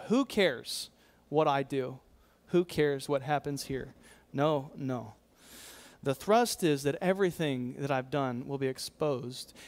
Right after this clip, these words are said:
and that I have a heavenly city to look forward to, so I can live in total abandon to the Lord Jesus and his indwelling spirit here and now, because this is temporary,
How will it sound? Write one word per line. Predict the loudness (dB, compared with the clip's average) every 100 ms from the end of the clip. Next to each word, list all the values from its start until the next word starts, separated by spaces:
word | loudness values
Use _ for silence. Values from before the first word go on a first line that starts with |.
| -20 -4
and | 0 2 2 0 -2 -8 -14 _ -12 0
that | 2
I | 2
have | 0 0 0 0 -2
a | -2 -2
heavenly | 0 -2 0 -2 -2
city | -2 0 0 0
to | -2 -2
look | -2 -4 -12
forward | -20 -4 2 2 2 -2 -4
to, | -2 2 2 0
so | 2 4 6
I | 2
can | 0 -2 0 4
live | 4 4 2 -4 -20 -20 -4
in | -2 -2
total | -4 6 8 8 6 2
abandon | 2 0 0 -2 -6 -10 -14 _ _ _ _ -20 _ -4
to | 2
the | 2
Lord | 2 0
Jesus | 0 -2 -2 -4 -6 -10 -14 -20 -6
and | -2
his | 0 0
indwelling | -2 0 0 0 -2
spirit | -6 -4 -2 -2 -6
here | -4 -2 -2 -4 -12 _ _ _
and | -2 0
now, | 2 0 -4 -10 _ -20 _
because | -10 0 4 4 4
this | -4 -6
is | -8 -6
temporary, | -6 -4 -6 -6 -8 -12